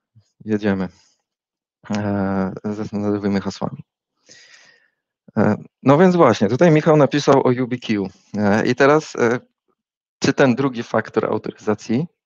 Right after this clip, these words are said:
jakiś U B K, czy token, czy hasło jednorazowe, no przecież to ratuje nam sytuację, nie? Bo jeżeli, nawet jeżeli hasło wycieknie, e,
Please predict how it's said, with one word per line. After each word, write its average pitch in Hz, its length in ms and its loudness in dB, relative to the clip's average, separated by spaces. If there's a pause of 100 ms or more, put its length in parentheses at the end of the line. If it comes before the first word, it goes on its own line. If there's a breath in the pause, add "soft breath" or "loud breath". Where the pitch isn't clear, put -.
jakiś - 540 -12
U 110 100 -12
B 113 120 -10
K, - 120 -20 (220)
czy 104 220 -6 (180)
token, 104 520 0
czy - 140 -10
hasło 117 420 0
jednorazowe, 104 640 0 (720 loud breath)
no 117 100 0
przecież 135 300 -4
to 139 100 2
ratuje 131 320 4
nam 120 140 4
sytuację, 104 560 -2
nie? 127 200 2
Bo 123 100 -2
jeżeli, 127 260 2
nawet 143 320 2
jeżeli 120 280 0
hasło 123 360 -2
wycieknie, 127 580 -2 (840 soft breath)
e, 110 320 4